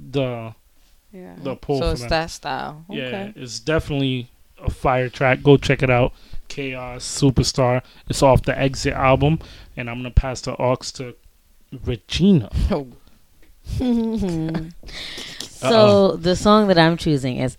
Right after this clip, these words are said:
Speaker 4: actually from nineteen fifty-six. You see what I'm talking about? Like,
Speaker 1: Oh,
Speaker 4: I just
Speaker 1: damn.
Speaker 4: listen to old music
Speaker 1: Nineteen fifty-six.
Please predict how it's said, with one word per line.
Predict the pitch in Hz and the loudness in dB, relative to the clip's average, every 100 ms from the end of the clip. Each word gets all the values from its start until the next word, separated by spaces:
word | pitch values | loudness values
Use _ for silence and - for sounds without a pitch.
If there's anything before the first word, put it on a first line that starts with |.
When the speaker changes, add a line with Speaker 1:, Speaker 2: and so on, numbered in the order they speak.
| - | -12
Speaker 4:
actually | 139 - 147 | -14 -12 -14
from | - 135 | -14 -10
nineteen | 127 131 131 139 | -6 -6 -6 -8
fifty-six. | - - 131 117 131 - | -8 -6 -4 2 0 0
You | 190 | -14
see | - 294 | -8 -4
what | 311 | -4
I'm | 262 | -4
talking | 226 233 | -4 -4
about? | 254 269 269 | -6 -6 -2
Like, | 202 | -2
Speaker 1:
Oh, | - | 0
Speaker 4:
I | 196 | -2
just | 254 311 | -2 -2
Speaker 1:
damn. | |
Speaker 4:
listen | 247 220 240 | -2 -2 -4
to | - - | -4 -2
old | 156 165 180 175 | 2 4 4 2
music | 175 196 202 | 0 0 -2
Speaker 1:
Nineteen | 143 | -4
fifty-six. | 139 - 175 135 - - - | -6 -10 -12 -16 -20 -20 -20